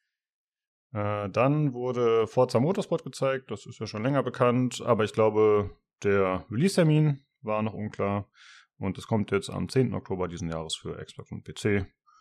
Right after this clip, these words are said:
Ja, ansonsten halt ein Autorennspiel, wir haben keine Ahnung.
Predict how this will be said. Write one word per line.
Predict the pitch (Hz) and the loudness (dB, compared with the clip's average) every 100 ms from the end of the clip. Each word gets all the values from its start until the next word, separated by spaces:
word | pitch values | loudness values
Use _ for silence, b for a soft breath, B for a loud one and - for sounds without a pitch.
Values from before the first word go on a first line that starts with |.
| b b _ _ | b b _ _
Ja, | 85 82 - - | -4 -4 -6 -6
ansonsten | 98 101 87 90 | -2 -2 -2 -4
halt | 87 | -4
ein | - | -4
Autorennspiel, | 95 87 82 82 - 80 80 _ _ | -4 -4 -6 -6 -10 -10 -12 _ _
wir | 92 | -6
haben | 80 | -4
keine | 87 82 | -6 -6
Ahnung. | 82 82 | -8 -14